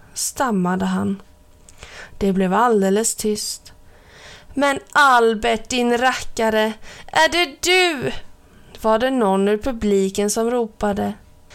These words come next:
Det var Oskar, djurskötaren. Det började viskas bland människorna.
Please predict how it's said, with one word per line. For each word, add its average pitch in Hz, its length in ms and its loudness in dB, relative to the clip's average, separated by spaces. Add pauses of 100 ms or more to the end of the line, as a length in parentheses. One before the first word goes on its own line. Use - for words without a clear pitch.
(300)
Det 208 120 0
var 233 260 0
Oskar, 226 680 -2 (320)
djurskötaren. 247 1120 -2 (840)
Det 196 120 0
började 196 540 2
viskas 214 720 -2
bland 240 260 -2
människorna. 196 680 0